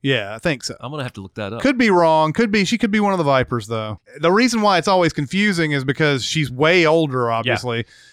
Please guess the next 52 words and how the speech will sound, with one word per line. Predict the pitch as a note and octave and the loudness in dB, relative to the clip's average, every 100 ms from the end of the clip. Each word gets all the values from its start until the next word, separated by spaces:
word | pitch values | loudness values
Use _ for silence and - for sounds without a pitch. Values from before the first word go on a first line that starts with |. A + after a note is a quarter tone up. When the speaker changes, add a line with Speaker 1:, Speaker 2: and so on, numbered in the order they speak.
| _ - | _ -4
Speaker 1:
And, | D#3+ D#3+ D#3 D3 - | 0 2 2 -2 -8
and, | - D#3 E3 | -4 -2 2
like, | D#3 C#3+ _ - | 0 0 _ -4
at | E3 D#3+ | -2 0
the | C#3+ | 0
end | G3 A3+ | 2 2
of | D3+ | 2
every | D#3+ C#3+ | 2 2
Game | C3 D3 C#3 | 0 0 0
of | - | 0
Thrones | D#3 D3 B2+ | 0 0 -2
that | B2+ | -4
she's | C3 B2+ | -4 0
in, | A3+ G3 | 2 2
it'll | B2+ A#2+ | 0 -2
say | - G#3 | 0 0
Keisha | - E3+ D3 | 0 -2 -2
Castle | - C#3 B2+ | 0 0 0
Hughes | C#3+ A3 G3+ C#3 | 2 4 4 2
as, | B2+ A#2+ C3 - D3 | 0 2 0 0 -2
and | D3 D3+ | 0 0
you're | D3+ | 2
like, | C#3+ D3 | 2 2
"Oh, | C4 D#4 D3 A2+ - _ - | 4 4 2 -2 -10 _ 0
wait | G#3+ | 2
a | A#3 | 2
minute, | C3 | 0
who | A#2 A#3 | 2 2
was | D#4 | 2
she | - D#4+ | 4 2
again?" | D#4 C#4+ D#4+ D#4 | 4 2 2 2
Speaker 2:
<laughs> | G#4 A4+ - - G#4 - | 0 0 -2 -2 -2 0
Speaker 1:
And, | E3 F3 F3+ F#3+ F#3 | 2 2 4 2 2
and | F3+ F#3 | 0 2
then | G3 F#3+ | 2 0
so | F3+ G3 F#3 F3+ | 0 2 2 2
I | E3 F#3 | 2 2
always, | F#3+ F#3+ F3 D#3 C3 D#3+ E3 B2+ | 4 2 2 0 -2 -10 -14 _
you | C#3+ D3 | -8 -6
know, | B2 A2+ A2+ C#3 | -6 -8 -12 -14
sort | - B2+ | -8 -6
of, | A#2 A2 G#2 - _ _ _ _ _ _ | -6 -10 -16 -20 _ _ _ _ _ _
you | C#3 | -14
know, | A#2 G#2+ A2 - B2+ | -12 -12 -20 -20 -10
guess | B2+ C3 A#2+ - | -4 -2 -2 -6
as | B2 A2+ | -12 -14
to | - A#2 | -10 -10
who, | B2 C3 | -10 -12
who | B2+ A#2 B2+ | -14 -10 -10
she | - | -10
was. | G#2+ B2+ A#2+ G#2 | -12 -8 -8 -10
But, | - A2 | -14 -20